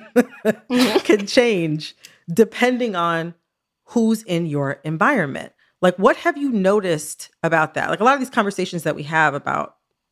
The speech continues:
equitable treatment at work tend to focus on majority white, male-dominated spaces, but not every workplace is like that. But still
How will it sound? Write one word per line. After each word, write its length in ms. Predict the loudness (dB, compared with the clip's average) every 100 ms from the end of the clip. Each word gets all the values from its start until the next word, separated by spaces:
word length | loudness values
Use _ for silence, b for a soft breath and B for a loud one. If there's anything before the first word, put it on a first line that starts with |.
| _
equitable 300 | -2 0 -6
treatment 240 | -4 -6 -6
at 100 | -4
work 260 | -6 -6 _ _ -4
tend 140 | -4
to 40 | -2
focus 260 | -4 -4
on 120 | -4 -4
majority 360 | -2 -2 -2
white, 300 | -2 -2 -4 _ _ _ _
male-dominated 560 | 0 2 2 0 -2 -4
spaces, 460 | 0 0 2 -4
but 220 | 0 -2 4
not 240 | 2 4
every 200 | 0 0
workplace 500 | -2 -4 -4 -4 -4
is 140 | -8 -2
like 260 | 0 0 0
that. 280 | -2 0
But 220 | 2 2 0
still 580 | 0 2 4 0 -4